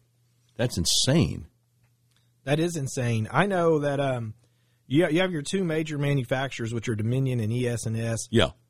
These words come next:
Speaker 2: A lot of people feel safe because they think their voting machines are Sequoia. And Sequoia is the one that I believe that Saline County uses. It's, you touch the screen, it prints it out, you put it in there.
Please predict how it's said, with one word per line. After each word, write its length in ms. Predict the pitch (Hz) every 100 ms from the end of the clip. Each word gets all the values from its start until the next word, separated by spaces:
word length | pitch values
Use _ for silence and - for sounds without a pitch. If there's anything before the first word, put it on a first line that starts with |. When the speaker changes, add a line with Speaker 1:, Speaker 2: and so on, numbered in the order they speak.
| _ _ _ -
Speaker 2:
A 80 |
lot 180 | 151 170
of 80 | 185
people 300 | 180 160 143
feel 200 | 143 135
safe 320 | - 143 143
because 320 | - 120 127
they 140 | 120 123
think 240 | 143 135
their 140 | 131 120
voting 280 | 127 127 120
machines 420 | 110 127 120 113
are 60 |
Sequoia. 600 | 107 101 - 127 117 87 - - _ _ -
And 140 | 117
Sequoia 400 | 131 - 165 165
is 80 | 135
the 100 | 135
one 360 | 135 135 131
that 100 | 120
I 100 | 120
believe 300 | 117 120 131
that 240 | 120 107 127
Saline 300 | - 117 123
County 280 | 107 139 123
uses. 360 | 110 113 120 113
It's, 200 | 107 - - - -
you 140 | 113
touch 260 | 107 151 -
the 80 | 143
screen, 560 | - - 135 139 139 131
it 140 | 104
prints 260 | 131 135 135
it 80 |
out, 240 | 127 131 120
you 80 | 113
put 180 | 131
it 40 | 123
in 120 | 131
there. 160 | 127